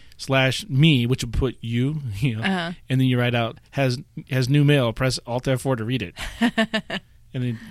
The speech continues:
Speaker 2: I hope you said have.
Speaker 1: Well, yeah. It says, "You have new mail, press,"
Speaker 2: Okay.
Speaker 1: you know. <laughs> "You has new mail." No, uh, but you watch all the people, you know, such and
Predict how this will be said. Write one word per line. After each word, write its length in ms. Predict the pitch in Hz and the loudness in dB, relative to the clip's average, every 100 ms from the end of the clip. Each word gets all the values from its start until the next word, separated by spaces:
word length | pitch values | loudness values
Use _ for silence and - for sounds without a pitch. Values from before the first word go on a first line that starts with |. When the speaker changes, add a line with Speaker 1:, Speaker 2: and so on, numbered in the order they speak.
| - 190 | -20 -10
Speaker 2:
I 100 | 202 | -4
hope 180 | 196 196 | -4 -4
you 240 | 185 185 170 - - 196 | -6 -6 -8 -16 -20 -16
said 280 | - 170 170 | -10 -8 -8
have. 400 | 175 180 175 175 - - - _ _ | -8 -8 -10 -12 -18 -20 -20 _ _
Speaker 1:
Well, 140 | 254 226 | 0 2
yeah. 300 | 135 101 98 151 | 2 0 -6 -8
It 80 | 156 | -4
says, 240 | 156 120 | -2 0
"You 100 | 156 | 2
have 200 | 139 131 | 2 2
new 120 | 127 123 | 2 2
mail, 200 | 139 107 | 0 -2
press," 240 | 110 196 | -2 -4
Speaker 2:
Okay. 140 | - 123 | -4 -8
Speaker 1:
you 80 | |
know. 200 | 104 101 - - - - - - - | -8 -10 -16 -20 -10 -10 -10 -8 -2
<laughs> 100 | 156 - 170 - 196 - 226 - - | -2 -2 -6 -6 -14 -12 -14 -16 -8
"You 140 | 135 120 | -2 0
has 320 | 101 120 123 | 0 -2 -2
new 100 | 120 | -2
mail." 280 | 123 120 - - - - - - 135 | -2 -4 -8 -20 -20 -20 -20 -12 -4
No, 100 | 127 | 0
uh, 360 | 127 139 190 | 2 2 0
but 240 | 170 170 151 | 4 6 8
you 240 | 165 151 | 8 8
watch 160 | 147 147 | 6 6
all 60 | |
the 60 | 135 | 2
people, 320 | 147 123 113 - - | 2 2 0 -4 -2
you 100 | 120 | -2
know, 160 | 110 - | -2 -6
such 160 | - | -4
and 80 | 139 | -4